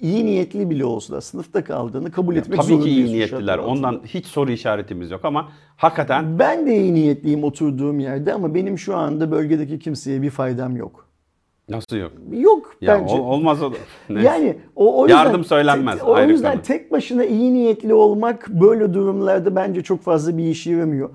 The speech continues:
Speaker 1: Konuşup
Speaker 2: Aksiyon.
Speaker 1: anlatmaları lazım. Hatta bak şöyle bir şey var. Bu ayıp değil bu söyleyeceğim şey, enkazın altında kalan birisi nasıl yardım çığlığında bulunuyorsa, bu operatörlerimizden de birisinin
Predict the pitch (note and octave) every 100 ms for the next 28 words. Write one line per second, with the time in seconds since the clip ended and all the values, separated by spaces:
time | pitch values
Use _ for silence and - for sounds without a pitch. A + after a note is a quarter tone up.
0 | - _ - F3 F3+ - G3 - F3+ F#3+
1 | - E3+ E3+ F3 D3 B2+ B2 E3+ F3+ A3
2 | G3 - A3 A#3+ G3+ G#3 D3 D3+ - F3
3 | F3 - F3 C#3 B2+ C3+ C#3+ C#3+ G3 B3
4 | - - _ _ _ _ _ - E3 F3+
5 | G#3+ A#3 G#3+ C4 A#3 G#3+ A3+ A3 A3 -
6 | G#3 G#3 G#3 G3+ F3 F#3+ F#3+ - G3 G3
7 | G3 F#3+ D#3+ D3+ D#3 F3+ F3+ - D#3+ D3+
8 | D3 D3 C#3 C#3 C3 C3 D3 F3 C#3 -
9 | - - - _ _ _ _ _ - C#3+
10 | A#3 B3 G#3+ G#3+ G3+ G#3 G3+ G3+ G#3 G#3
11 | F#3+ A3 G#3+ D#3+ D3 G#3 G#3+ - E3+ D#3